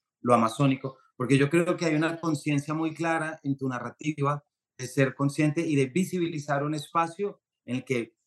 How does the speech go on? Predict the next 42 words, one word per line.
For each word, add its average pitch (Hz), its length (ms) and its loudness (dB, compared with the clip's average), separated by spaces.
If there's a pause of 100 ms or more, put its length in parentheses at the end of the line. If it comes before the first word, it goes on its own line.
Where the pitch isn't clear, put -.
(300)
por 120 160 6
lo 127 140 4
menos 170 300 6
en 180 80 0
el 151 120 4
veinte, 151 260 0
tú 180 140 2
me 190 100 4
lo 196 120 4
dirás 156 240 -2
mejor 165 280 -4
que, 165 340 -8 (180)
porque 135 180 2
lo 131 100 4
conoces 143 380 2
mejor, 156 320 -2
pero 139 200 -2
por 135 120 -6
lo 135 100 0
menos, 151 420 -4 (280)
eh, 131 340 -2
en 135 160 -2
la 135 120 -2
mitad 131 340 0
del 175 140 0
veinte, 185 380 -6
en 180 60 -6
lo 175 80 -6
que 151 100 -4
llevamos 139 340 -2
del 165 120 -4
veintiuno, 165 760 -2 (420)
el 120 260 -2
Cauca, 170 640 6
Popayán, 147 800 -2 (220)
la 120 180 -2
vegetación 127 920 2
no 139 240 6
aparece 180 520 2
mucho 127 520 -6 (180)
dentro 156 440 10
de 127 200 2